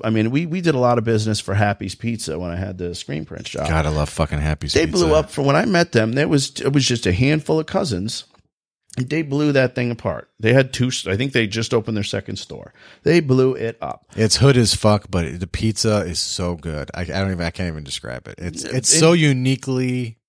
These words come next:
Speaker 2: Detroit, too.
Speaker 1: <laughs> It very much is.
Speaker 2: It, you, you've never had pizza like this in your entire life.
Speaker 1: It very much is. And
Speaker 2: Yeah.
Speaker 1: I talk about hardcore. Those guys would be walking around our shop,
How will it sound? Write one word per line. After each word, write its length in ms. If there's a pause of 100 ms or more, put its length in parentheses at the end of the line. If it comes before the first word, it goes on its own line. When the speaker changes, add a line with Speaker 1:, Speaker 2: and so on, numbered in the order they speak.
(100)
Speaker 2:
Detroit, 600
too. 140
Speaker 1:
<laughs> 280
It 140
very 320
much 260
is. 340
Speaker 2:
It, 40
you, 280
you've 240
never 220
had 220
pizza 280
like 160
this 200
in 80
your 100
entire 340
life. 180
Speaker 1:
It 100
very 320
much 280
is. 240
And 140
Speaker 2:
Yeah. 80
Speaker 1:
I 60
talk 260
about 240
hardcore. 560
Those 220
guys 280
would 40
be 60
walking 340
around 180
our 120
shop, 380